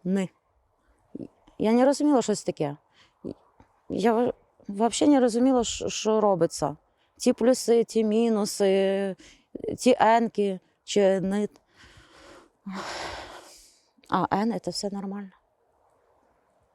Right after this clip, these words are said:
Так і спілкувалася до двадцять дев'ятого нуль четвертого. Двадцять дев'ятого нуль четвертого він мені ще відписав, а тридцятого нуль четвертого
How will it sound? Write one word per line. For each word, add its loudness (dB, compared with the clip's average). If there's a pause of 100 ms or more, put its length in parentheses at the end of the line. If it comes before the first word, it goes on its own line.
(400)
Так -6
і -4
спілкувалася -8
до -4
двадцять -4
дев'ятого -4
нуль -4
четвертого. -8 (2000)
Двадцять -2
дев'ятого 0
нуль -6
четвертого -2
він -6
мені -6
ще -2
відписав, -2 (1300)
а 0
тридцятого -2
нуль -4
четвертого -2